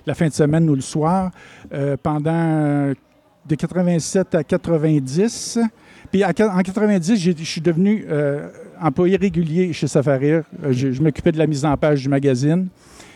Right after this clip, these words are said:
Et ça, j'ai, ça, j'ai été là pendant six ans à temps plein.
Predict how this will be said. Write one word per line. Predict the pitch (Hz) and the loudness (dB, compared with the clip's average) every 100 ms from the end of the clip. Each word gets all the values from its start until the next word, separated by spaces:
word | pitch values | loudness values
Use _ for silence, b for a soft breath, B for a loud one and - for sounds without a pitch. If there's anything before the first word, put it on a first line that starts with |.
| B B - | B B 0
Et | 135 135 127 | 2 4 2
ça, | - 175 | 0 0
j'ai, | 165 139 135 | 0 -2 -2
ça, | 165 156 | 0 0
j'ai | 139 160 | 2 2
été | 143 151 | 2 2
là | 170 | 2
pendant | 156 156 | 2 0
six | 143 - 160 151 | 0 -2 0 0
ans | 165 | 0
à | 143 | 0
temps | 156 139 | 0 0
plein. | 127 113 | -2 -6